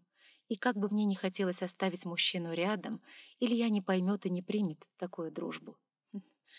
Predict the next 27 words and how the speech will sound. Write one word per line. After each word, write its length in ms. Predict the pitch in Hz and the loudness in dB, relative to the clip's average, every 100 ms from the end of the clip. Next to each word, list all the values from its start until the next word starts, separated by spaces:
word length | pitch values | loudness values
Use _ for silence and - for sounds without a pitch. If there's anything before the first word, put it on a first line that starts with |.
| - - _ | -20 -20 _
Да 140 | 226 190 | -2 0
и 80 | |
по 120 | 185 185 | -2 -4
правде 400 | 190 180 165 175 | -2 -2 -2 -2
выглядело 520 | 190 190 175 165 165 | -2 0 -2 0 -2
бы 100 | 180 | 0
со 140 | - | -2
стороны 340 | - 170 170 180 | -2 -2 -4 -2
как 220 | 170 - | -4 -2
минимум 400 | 180 170 170 156 | -2 -2 -4 -6
странно. 560 | - 185 170 - 165 - _ _ _ _ _ | -6 -2 -2 -2 -8 -16 _ _ _ _ _
Если 340 | 202 214 - 190 | 0 2 2 0
бы 120 | 180 | 2
у 80 | 190 | 6
Марка 320 | 196 214 180 | 6 4 0
хотя 320 | 190 190 208 | 0 0 0
бы 140 | 180 180 | 0 2
не 160 | 196 | 2
было 200 | 175 175 | 0 -2
чувств 480 | 180 - 240 - - | 0 0 0 -2 -4
ко 140 | - 170 | -6 -6
мне. 320 | 165 160 147 _ _ _ _ _ _ - - _ _ | -4 -6 -8 _ _ _ _ _ _ -20 -20 _ _
Промучилась 560 | 254 247 269 - 190 190 | 4 6 6 6 4 4
в 80 | - | 4
сомнениях 540 | 196 196 190 180 - | 4 6 4 2 0
некоторое 440 | 185 185 - 175 | 0 0 0 0
время, 380 | 170 196 202 185 | 2 2 2 -2